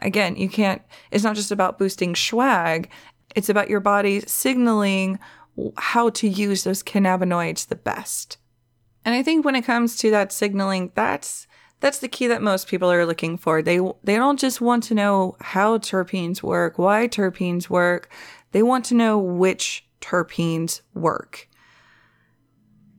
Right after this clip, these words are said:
And that is a really hard thing to say. And, and because of all these, knowing that all these different categories of fragrance particulates in the plant kingdom come together to make these very specific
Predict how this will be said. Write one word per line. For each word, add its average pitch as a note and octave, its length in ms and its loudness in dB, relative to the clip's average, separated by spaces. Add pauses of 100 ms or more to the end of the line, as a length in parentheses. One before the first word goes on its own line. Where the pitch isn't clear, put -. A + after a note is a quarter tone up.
(160)
And G3 260 4
that B3 340 2
is G3+ 440 0
a - 80 0
really A3 580 4
hard F#3 380 2
thing F3 280 -4
to E3+ 100 -4
say. D3+ 540 -2
And, F#3 520 0
and G3 120 -2
because A#3 440 -2
of A3 120 -2
all G#3+ 320 2
these, F#3+ 420 -4 (160)
knowing G#3+ 640 4 (400)
that - 380 0 (880)
all G3 180 2
these G3+ 140 0
different G3+ 300 -2
categories F#3+ 960 0
of F3 180 0
fragrance F#3 480 0
particulates F3 680 0
in E3+ 100 -2
the E3 60 -2
plant A#3+ 320 -2
kingdom F#3 360 0
come F#3 220 0
together F#3+ 460 0
to - 180 -2
make E3+ 200 -2
these E3+ 180 0
very E3+ 200 2
specific - 1040 -6